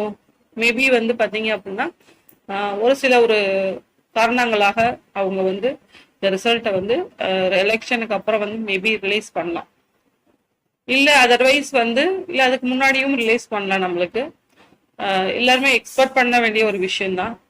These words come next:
அதனால வந்து இந்த ரு-, தேர்தல் அப்படின்றது பாத்தீங்கன்னா மிக முக்கியமான பாயிண்டா வந்து நம்மளுக்கு இருக்கு. So அதனால வந்து எலெக்ஷனுக்கு அப்புறம் தான் இந்த ரிசல்ட் வெளியிடு மாதிரி ஒரு தகவல்.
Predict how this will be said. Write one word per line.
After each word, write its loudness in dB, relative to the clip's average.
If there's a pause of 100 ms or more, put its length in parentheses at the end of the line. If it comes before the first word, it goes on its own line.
(100)
அதனால 0
வந்து 0
இந்த -2 (140)
ரு-, -4 (380)
தேர்தல் 4
அப்படின்றது 0
பாத்தீங்கன்னா -2
மிக -4
முக்கியமான -4
பாயிண்டா -2
வந்து -4
நம்மளுக்கு -6
இருக்கு. -6 (640)
So -4
அதனால 2
வந்து 0
எலெக்ஷனுக்கு -2
அப்புறம் -4
தான் 2
இந்த -2
ரிசல்ட் -2
வெளியிடு 0 (380)
மாதிரி -2
ஒரு -4
தகவல். -2